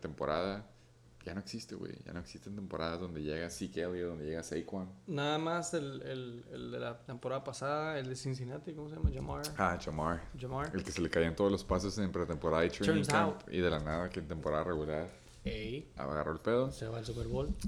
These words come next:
Speaker 1: Así es el fantasy, güey. Es-, eso es lo que te demuestra. Puedes hacer un chingo de tarea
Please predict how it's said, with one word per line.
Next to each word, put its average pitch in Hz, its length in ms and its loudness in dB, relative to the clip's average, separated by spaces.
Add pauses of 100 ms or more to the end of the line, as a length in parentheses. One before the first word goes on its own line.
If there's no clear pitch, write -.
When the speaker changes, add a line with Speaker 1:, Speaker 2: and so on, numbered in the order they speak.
Speaker 1:
Así - 200 -2
es 107 80 -2
el 131 100 4
fantasy, 113 460 4
güey. 80 220 6
Es-, - 140 0
eso 113 220 0
es 110 80 -4
lo 127 140 4
que 107 80 0
te 101 140 4
demuestra. 82 440 0
Puedes 107 240 0
hacer 98 140 2
un 104 100 0
chingo 110 300 -2
de 113 80 2
tarea 110 500 4